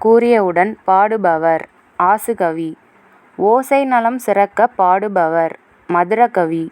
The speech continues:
தொடர்நிலை செய்யுள் பாடுபவர் வித்தாரகவி. சொல்லணி அமைத்து பாடுபவர்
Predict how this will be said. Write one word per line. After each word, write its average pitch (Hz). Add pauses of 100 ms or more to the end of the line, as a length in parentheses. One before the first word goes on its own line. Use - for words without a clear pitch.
(580)
தொடர்நிலை 262
செய்யுள் 202
பாடுபவர் 180 (380)
வித்தாரகவி. 208 (680)
சொல்லணி 269
அமைத்து 233
பாடுபவர் 180